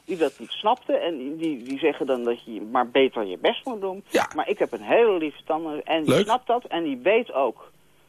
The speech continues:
Speaker 1: dat ik dat kaakprobleem... Het is wel eens gebeurd bijvoorbeeld dat ik door juist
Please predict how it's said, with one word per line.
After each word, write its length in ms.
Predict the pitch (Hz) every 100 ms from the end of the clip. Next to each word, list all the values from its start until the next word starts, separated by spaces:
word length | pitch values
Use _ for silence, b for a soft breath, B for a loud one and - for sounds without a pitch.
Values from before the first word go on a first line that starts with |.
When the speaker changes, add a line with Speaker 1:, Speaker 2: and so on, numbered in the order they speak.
| _
Speaker 1:
dat 200 | 180 165
ik 140 | 160
dat 160 | 147 127
kaakprobleem... 840 | - 143 135 - 120 123 107 95 67 _
Het 180 | 151 208
is 100 | 240
wel 120 | 160
eens 160 | 131
gebeurd 320 | - - 139 120
bijvoorbeeld 520 | 117 120 113 113 117
dat 40 | 117
ik 20 | - B B B
door 440 | 123 170 156 127 - _ _
juist 400 | 143 165 165 -